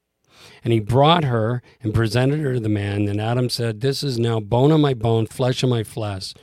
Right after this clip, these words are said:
flesh. She shall be called woman because she was taken out of man. For this reason, man shall leave his father and mother and be joined to his wife,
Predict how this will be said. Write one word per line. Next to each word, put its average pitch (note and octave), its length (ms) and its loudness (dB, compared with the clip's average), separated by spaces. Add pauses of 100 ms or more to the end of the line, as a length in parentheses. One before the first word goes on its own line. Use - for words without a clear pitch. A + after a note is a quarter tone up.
(120)
flesh. G#2 420 -4 (400)
She - 240 0
shall D#3+ 200 2
be C3 100 -2
called A#2 320 0
woman G#2+ 420 -2
because B2 420 -2
she - 160 -6
was A2+ 160 -6
taken A2 360 -2
out G2+ 160 -6
of G2 60 -4
man. F#2+ 280 -8 (380)
For - 80 -8
this D#3 260 -2
reason, A2 420 0 (680)
man A#2+ 460 4 (460)
shall - 220 0
leave A#2+ 240 2
his D3 160 0
father C3+ 420 0
and D3 140 4
mother A2+ 480 -2 (720)
and G#2+ 160 2
be G2 80 0
joined A2+ 380 2
to D3+ 100 -4
his A2+ 160 -4
wife, F#2 480 -10